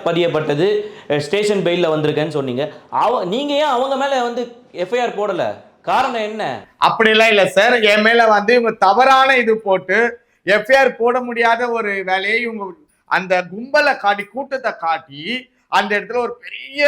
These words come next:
Speaker 2: இதுவெல்லாம் பண்ணிட்டு எஃப் ஐ ஆர் போட வச்சுட்டாங்க. எஃப் ஐ ஆர் போட்டாச்சு, எனக்கு கோர்ட்ல வந்தா இது பொய் கேஸ்ன்னு சொல்லி என்னை வெளியே அனுப்பிச்சிட்டாங்க. வந்துட்டேன். நான் வந்த ஒரு டூ டேஸ் நான் போய் ஸ்டேஷன்ல கேக்குறேன், அவங்க மேல சி எஸ் ஆர்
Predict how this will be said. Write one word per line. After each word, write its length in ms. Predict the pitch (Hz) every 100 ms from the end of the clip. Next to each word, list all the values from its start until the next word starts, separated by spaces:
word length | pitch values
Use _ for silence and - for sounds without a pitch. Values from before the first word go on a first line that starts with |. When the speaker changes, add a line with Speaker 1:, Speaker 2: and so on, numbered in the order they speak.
| 285 254 214
Speaker 2:
இதுவெல்லாம் 420 | 196 208 208 202
பண்ணிட்டு 460 | 185 180 180 170 247 277 - -
எஃப் 240 | 233 220
ஐ 40 | 254
ஆர் 120 | 196
போட 140 | 190 165
வச்சுட்டாங்க. 440 | 156 - 135 120 107
எஃப் 240 | 208 220
ஐ 40 | 254
ஆர் 100 | 247 -
போட்டாச்சு, 560 | 214 208 175 147 - 135
எனக்கு 280 | 175 214 220
கோர்ட்ல 340 | 220 233 208 196
வந்தா 280 | 180 214 233
இது 200 | 214 185 180
பொய் 280 | - 196 190
கேஸ்ன்னு 340 | 180 175 170
சொல்லி 180 | 175 220
என்னை 140 | 247 220
வெளியே 260 | 190 185
அனுப்பிச்சிட்டாங்க. 460 | 160 143 143 127 117 _ _ _
வந்துட்டேன். 460 | 180 196 208 151 - _ _ _
நான் 300 | 180 220 285
வந்த 260 | 269 240 247
ஒரு 180 | 254 214 196
டூ 100 | 208 214
டேஸ் 320 | 202 196 214 254
நான் 220 | 240 214
போய் 140 | 220 220
ஸ்டேஷன்ல 460 | 214 214 202 196 196
கேக்குறேன், 420 | 196 190 190 220 208
அவங்க 220 | 208 202 196 185
மேல 180 | 196 226 254 - _ _ _
சி 120 | 254
எஸ் 240 | 285 285 285
ஆர் 160 | 233